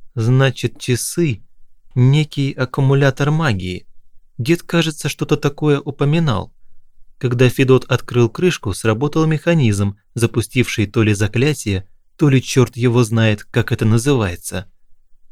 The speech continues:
Что ж, посмотрим, чья магия сильнее. Но это была опрометчивая мысль. Я быстро понял, что пошевельнуться не могу. Не могу даже моргать. И понятия не имею,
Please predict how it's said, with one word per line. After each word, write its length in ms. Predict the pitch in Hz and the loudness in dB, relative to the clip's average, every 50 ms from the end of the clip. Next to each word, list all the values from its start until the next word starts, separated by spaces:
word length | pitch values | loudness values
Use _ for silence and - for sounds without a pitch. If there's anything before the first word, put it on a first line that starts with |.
| - - | -20 -20
Что 460 | _ - - - - 135 127 117 113 113 | _ -16 -14 -4 0 2 4 4 4 2
ж, 260 | - - - - - _ - _ _ _ _ _ _ - - - | 0 -4 -10 -12 -14 _ -20 _ _ _ _ _ _ -20 -12 -8
посмотрим, 680 | 151 165 - - 160 156 156 156 151 156 151 147 143 | -6 -6 -2 0 2 2 2 2 2 0 0 0 0
чья 400 | - - - 165 170 143 104 95 | -2 -4 -4 0 0 2 2 2
магия 480 | 98 95 104 120 120 101 101 90 90 | 2 2 2 2 0 0 -4 -4 -4
сильнее. 640 | - - - 110 110 113 113 101 92 90 87 - - - - - - - - _ _ _ _ _ _ - - - _ _ - | -6 -4 -2 0 0 2 0 0 -2 -4 -6 -10 -14 -20 -20 -20 -20 -20 -20 _ _ _ _ _ _ -20 -20 -20 _ _ -4
Но 220 | - 151 170 160 160 | 0 2 4 6 6
это 220 | 160 156 - 151 | 4 4 2 2
была 300 | 143 151 147 139 139 139 | 4 4 4 6 6 4
опрометчивая 840 | - 139 131 - 131 131 127 143 156 - - - 107 95 98 95 98 | 2 -2 -2 0 2 4 4 2 0 -2 -4 -4 -2 0 0 0 2
мысль. 440 | 98 98 98 - - - 85 - _ _ - - _ _ - - - - - - - | 0 0 -2 -2 -6 -14 -16 -16 _ _ -20 -20 _ _ -20 -20 -20 -20 -20 -14 -4
Я 200 | - 185 185 180 | 0 4 4 4
быстро 400 | 165 185 190 - - - 110 104 | 4 4 2 2 2 0 -2 -2
понял, 380 | - - 131 135 131 110 98 - | 0 2 0 2 2 2 0 0
что 220 | - - - 143 | -4 -2 -2 -2
пошевельнуться 760 | - 143 123 - 131 127 127 131 127 127 131 123 - - - 117 | 0 0 -2 2 2 4 4 4 4 4 2 0 -2 -2 -2 0
не 140 | 117 120 | 2 2
могу. 480 | 120 123 127 135 131 120 101 87 - _ - - _ - - - - _ - - | 2 2 2 0 -2 -4 -6 -6 -8 _ -20 -20 _ -20 -20 -20 -20 _ -18 -4
Не 140 | - 165 156 | 0 2 4
могу 320 | 143 147 143 139 131 139 123 | 4 4 4 4 2 0 2
даже 320 | 110 123 120 110 120 123 | 4 4 4 4 4 2
моргать. 540 | 123 135 143 151 135 117 90 85 - - - - _ - - - - _ - - - - - - | 4 4 2 0 0 0 -2 -2 -4 -8 -10 -12 _ -18 -20 -20 -20 _ -20 -20 -20 -18 -8 -2
И 160 | 127 113 107 | 0 0 0
понятия 640 | - - 123 123 123 117 98 92 - - 101 98 98 | 2 0 2 2 2 2 0 -2 -2 -2 -2 0 0
не 240 | 98 98 95 95 | 0 0 0 0
имею, 400 | 95 110 127 131 104 90 95 - | 0 0 0 0 -2 -4 -6 -12